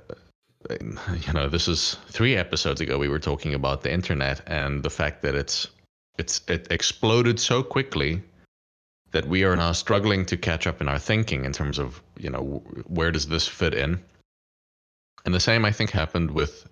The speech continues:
and still happens with social media today, where we don't really know, w-, as you said, you know, we need to, we need to draw the line, but I don't think we always know where the line is. Uh,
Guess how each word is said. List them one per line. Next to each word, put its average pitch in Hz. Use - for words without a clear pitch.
and 73
still 98
happens 82
with -
social 71
media 67
today, 76
where 76
we 82
don't 131
really 143
know, 95
w-, -
as 98
you 95
said, 92
you 87
know, 82
we 85
need 90
to, 85
we 87
need 90
to 87
draw 82
the 78
line, 78
but 76
I 85
don't 107
think 113
we 107
always 90
know 82
where 76
the 76
line 69
is. 67
Uh, 55